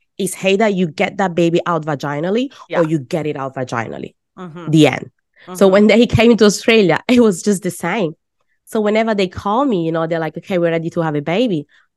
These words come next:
Speaker 1: I'll get into the hospital and off you go, baby. There's no labor, there's nothing, baby. I was like, "Wow, like, what is this?" You know? And I just learned that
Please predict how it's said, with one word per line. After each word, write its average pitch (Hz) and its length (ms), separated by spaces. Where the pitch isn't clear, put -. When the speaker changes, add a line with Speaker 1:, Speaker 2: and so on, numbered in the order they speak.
Speaker 1:
I'll 185 160
get 208 480
into 330 380
the 147 100
hospital 156 720
and 185 180
off 226 180
you 202 80
go, 147 240
baby. 151 460
There's 180 160
no 226 160
labor, 196 280
there's 147 140
nothing, 185 440
baby. 151 360
I - 120
was 196 120
like, 233 200
"Wow, 233 480
like, 180 400
what 226 380
is 277 340
this?" - 420
You 175 120
know? 165 320
And 214 120
I 277 100
just 262 260
learned 196 480
that 170 340